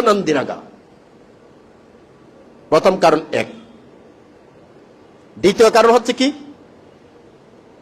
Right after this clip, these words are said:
সচ্চাকা পরিব্রজকের সেই স্বামীও চিন্তা করছে না যে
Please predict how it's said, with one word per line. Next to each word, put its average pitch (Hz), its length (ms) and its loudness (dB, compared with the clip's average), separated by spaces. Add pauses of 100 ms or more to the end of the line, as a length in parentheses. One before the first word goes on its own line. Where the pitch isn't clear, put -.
(140)
সচ্চাকা 214 560 0
পরিব্রজকের 175 920 2 (1000)
সেই 190 240 2 (1600)
স্বামীও 202 420 2
চিন্তা 233 320 -2
করছে 226 280 0
না 240 120 4
যে 180 140 0